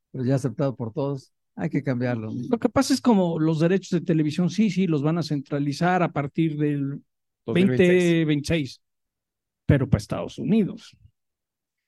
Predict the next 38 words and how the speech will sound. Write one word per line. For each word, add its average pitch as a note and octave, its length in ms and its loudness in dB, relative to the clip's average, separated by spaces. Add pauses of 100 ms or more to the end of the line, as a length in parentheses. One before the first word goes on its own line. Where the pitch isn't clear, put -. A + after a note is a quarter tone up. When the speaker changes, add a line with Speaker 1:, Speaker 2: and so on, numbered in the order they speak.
Speaker 1:
Sí, - 140 -4
Speaker 2:
O - 20 2
sea, D#3 40 2
Speaker 1:
veinte E3 260 2
veintiocho, D#3+ 680 4
Speaker 2:
no, G#2 80 -8
Speaker 1:
teóricamente B2+ 640 -4
en A2+ 80 -4
México. G#2 480 -8 (160)
Speaker 2:
te C#3+ 100 2
van D#3+ 180 4
a D#3 60 6
decir, D3+ 340 6
bueno, E3 220 8
en C#3+ 100 6
México D#3+ 260 6
Speaker 1:
Ahora, E3+ 180 6
Speaker 2:
sí, A3 240 8
pero F3 260 4
no, G#3 220 4
yo F#3 160 2
quiero G#3 220 4
mi F#3 120 2
viernes F3 320 4
botanero E3 560 -2
y G3 60 0
yo F3+ 100 0
necesito F3 400 -2
Speaker 1:
yo, D#3+ 60 2
Speaker 2:
mis C#3 120 -2
Speaker 1:
yo - 80 0
me D3+ 120 0
Speaker 2:
partidos, G#3 340 -2
Speaker 1:
acuerdo, G#3 200 -8
Speaker 2:
¿no? G#3 220 -4
Speaker 1:
yo D3+ 120 -14
me E3+ 80 -10
acuerdo E3+ 560 -6